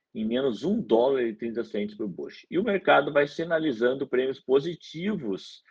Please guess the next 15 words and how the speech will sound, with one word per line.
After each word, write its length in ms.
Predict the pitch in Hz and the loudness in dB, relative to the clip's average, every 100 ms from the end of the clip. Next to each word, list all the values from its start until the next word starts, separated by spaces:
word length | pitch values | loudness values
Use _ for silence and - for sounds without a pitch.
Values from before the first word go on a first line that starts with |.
| _ _ _ | _ _ _
para 140 | 120 131 | -2 2
setembro 500 | 139 135 123 131 147 | 2 0 -2 -4 -6
em 40 | |
diante, 320 | 113 92 - | -4 -4 -4
vinte 180 | 120 123 | -8 -8
e 60 | - | -10
cinco 260 | - 117 | -14 -14
cents 380 | - 117 117 107 | -6 -2 -2 -4
de 100 | 110 | -6
dólar 460 | 98 101 98 95 87 | 0 2 2 2 -2
por 180 | 101 90 | -4 -6
bushel 560 | 95 101 - 82 - _ _ - - _ | 0 -2 -2 -8 -10 _ _ -20 -20 _
positivo 540 | 131 135 113 113 104 | 4 4 0 -2 -4
para 120 | 104 120 | -2 -6
setembro, 640 | - 147 135 127 143 143 | -6 -8 -4 -6 -6 -12